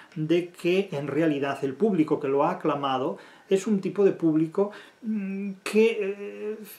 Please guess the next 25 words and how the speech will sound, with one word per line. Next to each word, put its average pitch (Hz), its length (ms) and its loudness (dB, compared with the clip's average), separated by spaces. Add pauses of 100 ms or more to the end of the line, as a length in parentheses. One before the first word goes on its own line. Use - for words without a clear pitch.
(240)
no 220 200 8
lo 226 120 10
ha 226 60 4
aclamado 202 460 2
por 165 140 -2
los 165 160 2
criterios 170 480 0
que - 80 -2
él 180 60 2
estima 175 320 -2
oportunos, 202 560 0
sino 165 260 -2
que 160 60 -2
lo 156 160 4
ha 185 40 0
aclamado 185 420 -2
por 160 140 0
otros 160 260 -2
criterios 170 420 0
que - 80 -8
a 143 40 2
él 165 80 4
le 190 60 2
resultan 165 380 -4
decepcionantes. 139 1080 -8